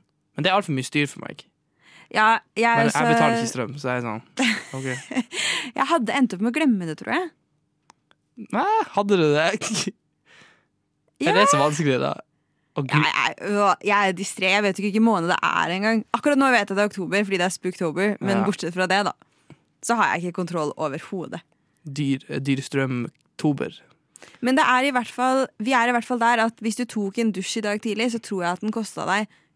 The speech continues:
Speaker 2: under ti kroner.
Speaker 1: Er det sant? Koster det så mye?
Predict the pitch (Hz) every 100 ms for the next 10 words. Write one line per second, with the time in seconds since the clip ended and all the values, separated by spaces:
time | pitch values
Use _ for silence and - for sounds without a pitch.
0 | - 202 190 240 - 277 285 285 285 294
1 | - _ _ _ _ _ _ _ _ _
2 | - 131 143 165 - - 147 131 127 131
3 | 170 220